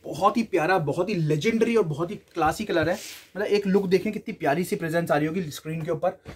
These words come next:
Pure की सलवार है, दुपट्टा इसका pure, मतलब pure शिफॉन पे आएगा। रेट निकाला है मात्र पन्द्रह पचास। ये प्योर जॉर्जेट का सूट दिया गया आपके आगे, फुल गले से लेके बहुत ही प्यारा और पूरी बाजू पे heavy work।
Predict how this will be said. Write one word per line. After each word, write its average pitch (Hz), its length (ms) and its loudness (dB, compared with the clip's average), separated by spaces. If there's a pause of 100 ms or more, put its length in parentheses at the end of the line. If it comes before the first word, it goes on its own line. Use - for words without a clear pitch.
(160)
Pure 175 260 2
की 202 100 -6
सलवार 147 400 2
है, 185 180 0
दुपट्टा 139 360 -2
इसका 175 220 2
pure, 190 560 0
मतलब 175 400 -6
pure 170 260 -2
शिफॉन 165 480 -6
पे 190 80 -6
आएगा। 180 300 -2 (340)
रेट 165 300 0
निकाला 175 320 2
है 175 80 4
मात्र 147 340 -2
पन्द्रह 143 380 -4
पचास। - 420 -10 (1400)
ये 135 160 -6
प्योर 196 400 4 (100)
जॉर्जेट 165 420 0
का 208 100 -4
सूट 180 220 -8
दिया 160 200 0
गया 165 160 -2
आपके 165 180 -2
आगे, 160 220 2 (560)
फुल 220 180 0
गले 160 240 4
से 170 140 0
लेके 160 280 0 (520)
बहुत 190 360 6
ही 208 40 0
प्यारा 170 280 2
और 180 160 -2 (140)
पूरी 202 260 0
बाजू 147 420 2
पे 190 100 0
heavy 135 280 -2
work। 107 280 -4